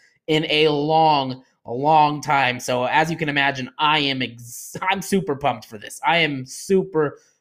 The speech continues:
pumped. Now, we gotta get into some predictions. Of course, my number one prediction is that Mark and Omni-Man, or Invincible and Omni-Man, Mark and Nolan, father, son, however you wanna look at it, son, father.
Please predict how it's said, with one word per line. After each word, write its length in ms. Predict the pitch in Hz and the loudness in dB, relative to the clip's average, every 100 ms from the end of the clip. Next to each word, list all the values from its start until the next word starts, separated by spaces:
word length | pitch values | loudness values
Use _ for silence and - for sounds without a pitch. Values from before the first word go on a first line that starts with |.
| _ | _
pumped. 380 | - 127 104 - | -4 -4 -4 -6
Now, 500 | 131 156 151 151 - _ | 0 2 2 0 -6 _
we 140 | 175 214 | 0 4
gotta 160 | 277 | 4
get 100 | 262 | 2
into 100 | 262 | 0
some 160 | 262 262 | -2 -2
predictions. 480 | 233 233 247 147 123 | 2 2 2 -4 -8
Of 140 | 135 | -2
course, 340 | 196 254 269 | 4 6 6
my 140 | 208 208 | 2 2
number 220 | 247 247 | 2 4
one 200 | 240 262 | 4 2
prediction 540 | 277 302 302 349 359 330 _ _ _ _ | 0 -2 -2 -4 -6 -10 _ _ _ _
is 280 | 202 214 185 | 0 0 2
that 340 | 214 214 - | 4 4 0
Mark 560 | 165 190 226 285 294 - _ - | -6 0 2 2 0 -8 _ -4
and 180 | 190 196 | -2 -2
Omni-Man, 720 | 202 247 262 262 254 254 254 | -4 -2 -2 -4 -2 0 -2
or 100 | 170 | 0
Invincible 640 | 160 156 165 233 226 220 233 | -2 -2 -2 -2 -2 0 0
and 80 | 226 | 0
Omni-Man, 480 | 233 233 226 226 | -4 -4 -4 -2
Mark 280 | 180 180 190 | -2 -2 -2
and 120 | 147 | -4
Nolan, 520 | 165 233 233 233 226 - _ | 0 0 0 -2 -4 -10 _
father, 320 | - 185 165 127 | 2 4 2 -2
son, 320 | - 240 233 | -2 0 0
however 240 | 208 220 | 0 0
you 100 | 233 | 0
wanna 200 | 233 220 | 0 2
look 240 | 214 233 233 | 4 4 4
at 120 | 233 | 2
it, 100 | 165 | 0
son, 220 | 160 135 | -4 -6
father. 540 | 135 277 254 247 233 | -2 0 2 0 -2